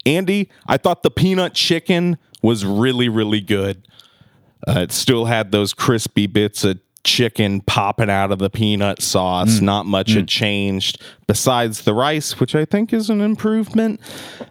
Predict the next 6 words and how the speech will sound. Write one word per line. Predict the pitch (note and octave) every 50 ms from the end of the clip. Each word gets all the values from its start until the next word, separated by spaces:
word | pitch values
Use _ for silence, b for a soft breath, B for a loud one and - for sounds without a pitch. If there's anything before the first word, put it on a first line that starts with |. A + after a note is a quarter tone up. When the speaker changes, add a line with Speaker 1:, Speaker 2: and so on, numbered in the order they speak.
| B B -
Speaker 1:
And, | C3 C#3 B2+ C3+
um, | C3+ B2+ B2+ C3 B2+ B2+ B2+ B2+ A#2 G#2+ B B B B B B B -
yeah, | E3 F3+ C#3+ - _ _ - G#2+
right | A#2+ D#3 G3+ -
now, | A#2 D3+ D#3+ D#3+ D#3+ D#3+ D#3 - - -
I, | - A#2+